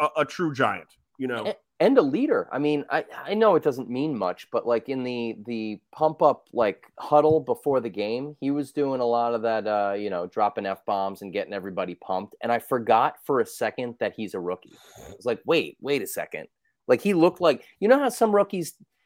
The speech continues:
Speaker 2: yeah, they're, they're, they're pumped up, but you could tell that it's just not,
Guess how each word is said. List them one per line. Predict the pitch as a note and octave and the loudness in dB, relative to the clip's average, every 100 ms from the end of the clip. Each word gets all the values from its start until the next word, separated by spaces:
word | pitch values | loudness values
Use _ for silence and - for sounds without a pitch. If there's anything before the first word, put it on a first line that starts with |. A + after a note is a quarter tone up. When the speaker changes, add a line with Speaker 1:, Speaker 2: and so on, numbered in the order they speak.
| _ | _
Speaker 2:
yeah, | B3 A#3 G#3 | 4 6 6
they're, | F3 | 4
they're, | D3+ G3 G3 | 0 0 2
they're | A3 | 2
pumped | - G#3 F3 - | 4 2 4 4
up, | C3 - | 4 4
but | B2+ - _ - | 0 0 _ -12
you | D3+ | -6
could | D#3 C3+ | -6 -2
tell | F3 F#3 F3 | 4 6 6
that | D#3+ D3+ | 4 4
it's | B2+ - | 2 -4
just | D3 - | -6 -6
not, | C#3+ C3+ C3+ C3 | -2 0 0 -2